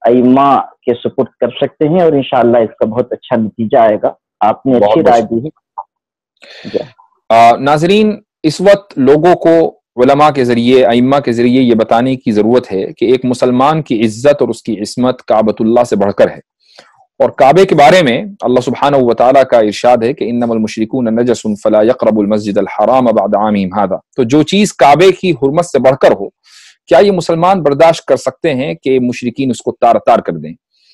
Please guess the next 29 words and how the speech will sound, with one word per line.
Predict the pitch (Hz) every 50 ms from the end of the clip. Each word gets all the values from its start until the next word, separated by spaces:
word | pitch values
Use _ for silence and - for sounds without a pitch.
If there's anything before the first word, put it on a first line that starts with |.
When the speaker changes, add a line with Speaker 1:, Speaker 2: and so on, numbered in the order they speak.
| _ _ _ _ _ _ -
Speaker 2:
हरगिज | 113 110 120 120 107 101
नहीं। | 90 85 85 82 80 _ -
आज | 113 131 139 143 139 123 127
मैं, | 123 127 127 127 127 123 123 - - -
आज | 110 117 123 117
के | - 127
इस | 117 107
शो | - - 139 135
में | 135 123 120 120
जो | 120 113
ये | 113 110
बहुत | 104 104 113 117
मुफीद | 120 110 - - 196 170
शो | - - 139
रहा | 123 110 113 127 131 123
और | 117
उसमें, | 117 - - - 123 117 117 113 - _ _ _ _ _ _ -
अ, | -
मसला | 107 110 123 - - 156 156
भी | 160 147
पेश | 135 147 135 127
किया | - - 147 123 120
गया | 120 127 131 135 135 131 127
और | 120 117 113
जो | 113 127 - 127 120
तरीक़ेकार | 113 - 117 127 127 - 113 107 - 123 123 120
चल | - - 123 131 120
रहा | 110 104 113 104
है | 101 107